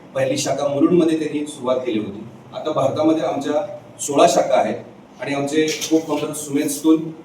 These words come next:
आणि आमच्या ट्रीटमेंट स्पेशालिस्ट मॅडम आहेत विद्या जिल्पे मॅडम. तर हे,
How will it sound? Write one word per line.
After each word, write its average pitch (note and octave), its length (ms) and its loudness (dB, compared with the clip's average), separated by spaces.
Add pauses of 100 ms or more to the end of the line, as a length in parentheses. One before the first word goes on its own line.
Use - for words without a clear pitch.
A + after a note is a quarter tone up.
(160)
आणि G#2 120 -6
आमच्या C#3 220 -2
ट्रीटमेंट D3 340 0
स्पेशालिस्ट C#3 540 -4
मॅडम C3 220 -6
आहेत B2+ 220 -6
विद्या A#2 300 -4
जिल्पे A#2 460 -8
मॅडम. A#2 220 -6 (500)
तर C#3 60 -14
हे, E3+ 460 0